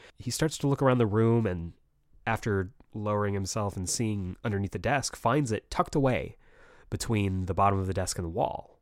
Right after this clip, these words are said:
He reaches down, he grabs it, and he looks at it, and he sees that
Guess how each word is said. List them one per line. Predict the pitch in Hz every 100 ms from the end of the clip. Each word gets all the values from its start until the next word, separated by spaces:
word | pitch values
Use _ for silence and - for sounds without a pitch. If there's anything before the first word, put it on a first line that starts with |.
| _ _ _ _ _ _
He | 101
reaches | 104 101 98
down, | 101 98 101 104 101
he | 95
grabs | 98 92 98 95
it, | 98 95 -
and | 101
he | 90 90
looks | 87 95 -
at | 98 87
it, | 82 85
and | 117
he | 98
sees | 90 - 107 98 -
that | 95 90 90